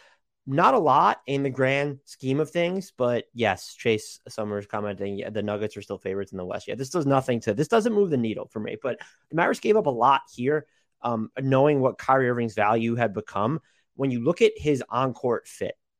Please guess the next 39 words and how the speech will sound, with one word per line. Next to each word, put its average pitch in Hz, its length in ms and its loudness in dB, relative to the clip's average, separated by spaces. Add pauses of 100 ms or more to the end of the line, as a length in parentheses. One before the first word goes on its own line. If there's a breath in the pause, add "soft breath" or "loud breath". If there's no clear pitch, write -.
(200)
there's 143 220 4
not 147 200 0
going 170 220 0
to 139 140 -8
be 107 420 -8 (300)
an 113 160 -2
issue. - 400 -6 (240)
Um, 98 480 -2
so - 120 -2
you 117 180 0
lose 131 200 0
Spencer 147 300 0
Dinwiddie, 120 320 0
you, 110 160 -2
you 107 140 -6
lose 110 280 -6
Dorian 123 300 2
Finney-Smith. 113 580 -2 (460 soft breath)
Um, 98 360 -2
those 120 280 2
are 143 100 4
guys 117 440 4
that 107 140 0
were 113 120 0
big 113 240 0
parts 117 240 0
of 113 40 -6
your 117 120 -2
team. 98 260 -4
Spencer 113 260 -4
Dinwiddie 113 300 2
has 113 80 0
decided 107 460 -2
to 104 60 -4
shoot, 113 260 -6
like, 98 240 -2
one 107 560 0
trillion 110 500 0
percent 104 540 -6